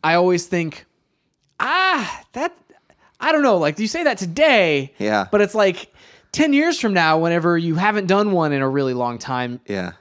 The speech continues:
Speaker 1: maybe then,
Speaker 2: There's
Speaker 1: you know?
Speaker 2: always the exception, you
Speaker 1: Yeah,
Speaker 2: know?
Speaker 1: and it's,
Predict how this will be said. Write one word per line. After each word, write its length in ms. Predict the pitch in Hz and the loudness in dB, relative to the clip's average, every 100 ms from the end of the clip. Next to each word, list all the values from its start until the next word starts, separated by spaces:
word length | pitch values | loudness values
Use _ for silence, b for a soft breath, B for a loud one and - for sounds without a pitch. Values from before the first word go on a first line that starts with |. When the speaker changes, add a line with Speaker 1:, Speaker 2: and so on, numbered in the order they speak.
| - | -14
Speaker 1:
maybe 540 | 202 240 269 240 220 | -4 -2 0 0 0
then, 280 | 175 208 403 523 403 | 2 2 0 -4 -4
Speaker 2:
There's 140 | 117 | 0
Speaker 1:
you 40 | 320 | 4
know? 140 | - | 4
Speaker 2:
always 160 | - 131 | 4 0
the 100 | 107 | -4
exception, 560 | 98 - 95 - - | -4 -4 -4 -6 -6
you 60 | 294 | 2
Speaker 1:
Yeah, 160 | 294 214 | 4 4
Speaker 2:
know? 60 | |
Speaker 1:
and 80 | 214 | 2
it's, 280 | 220 214 | -2 -6